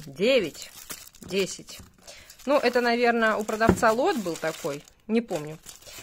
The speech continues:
Получается, а, шестьдесят таких наклеек в каждом, в каждой упаковке. И вот такие вот наклеечки, handmade. Ну, к сожалению, на китайском сайте нет ручная работа. Я бы так взяла, конечно,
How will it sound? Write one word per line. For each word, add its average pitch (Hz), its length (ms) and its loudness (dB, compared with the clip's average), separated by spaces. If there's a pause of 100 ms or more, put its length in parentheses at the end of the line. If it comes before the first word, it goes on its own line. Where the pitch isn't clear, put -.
(440)
Получается, 226 1120 4
а, 185 300 2
шестьдесят 277 680 6 (580)
таких 220 280 -4
наклеек 277 420 -2
в - 100 -16
каждом, 226 480 0
в - 340 -18
каждой 226 240 -2
упаковке. 196 580 -6 (460)
И 285 100 -2
вот 339 160 0
такие 247 460 0
вот 170 240 -2
наклеечки, 240 840 -2 (260)
handmade. 214 880 0
Ну, - 460 -4 (100)
к - 60 -20
сожалению, 226 560 0
на 208 100 -2
китайском 202 520 -2
сайте 190 400 -4
нет 190 340 -2
ручная 180 440 -4
работа. 196 420 -2
Я 170 100 -4
бы 170 80 -6
так 170 240 -8
взяла, 170 240 -8
конечно, 160 420 -12